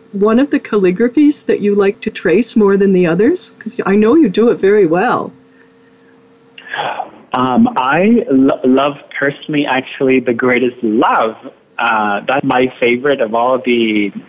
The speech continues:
Speaker 2: of the Ten Das and the calligraphy. Um, but they are all very powerful, and they're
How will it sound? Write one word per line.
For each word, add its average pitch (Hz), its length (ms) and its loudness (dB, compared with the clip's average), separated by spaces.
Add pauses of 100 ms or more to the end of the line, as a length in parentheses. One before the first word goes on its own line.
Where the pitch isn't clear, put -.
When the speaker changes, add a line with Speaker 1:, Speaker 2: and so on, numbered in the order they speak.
(140)
Speaker 2:
of 120 140 -2
the 120 100 0
Ten 127 320 -2
Das 127 340 0
and 117 180 -4
the 110 80 -2
calligraphy. 127 800 -2 (840)
Um, 120 260 0
but 131 160 -2
they 143 140 0
are 139 260 0
all 165 320 0
very 143 300 0
powerful, 139 1040 0
and 117 240 0
they're 117 180 0